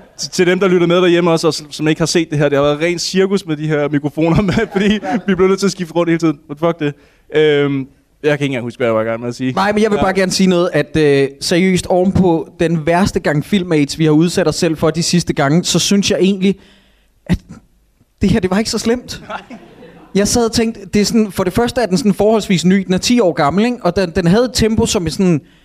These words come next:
Speaker 2: som var sådan ret nemt afkodeligt. Der var nogle scener, som Troels har misset åbenbart, men, men jeg tænkte ellers, at alle kunne være med, og så sad jeg også og tænkte sådan,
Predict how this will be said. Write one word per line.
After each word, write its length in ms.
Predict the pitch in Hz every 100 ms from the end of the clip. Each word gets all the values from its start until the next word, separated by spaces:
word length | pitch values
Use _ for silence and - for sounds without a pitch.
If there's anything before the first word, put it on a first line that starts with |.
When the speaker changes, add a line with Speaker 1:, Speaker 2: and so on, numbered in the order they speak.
| _ _
Speaker 2:
som 180 | - 165
var 60 |
sådan 240 | 165 180 147
ret 140 | 180 -
nemt 280 | 165 185 214
afkodeligt. 640 | 175 156 208 226 196 190
Der 60 | 185
var 80 | 180
nogle 140 | 196
scener, 240 | 185 190 185
som 160 | 160
Troels 300 | 147 196 196
har 60 | 190
misset 360 | 175 185 190
åbenbart, 460 | 180 175 160 170 - -
men, 220 | 175 180 - - - -
men 120 | 170 185
jeg 140 | 214
tænkte 240 | 220 220
ellers, 200 | 226 220
at 100 | 196
alle 120 | 175 220
kunne 120 | 214
være 80 | 180
med, 140 | 175
og 220 | 208 175
så 80 | 185
sad 220 | 190 240 254
jeg 80 |
også 140 | 214 214
og 40 |
tænkte 180 | 233 208
sådan, 160 | 208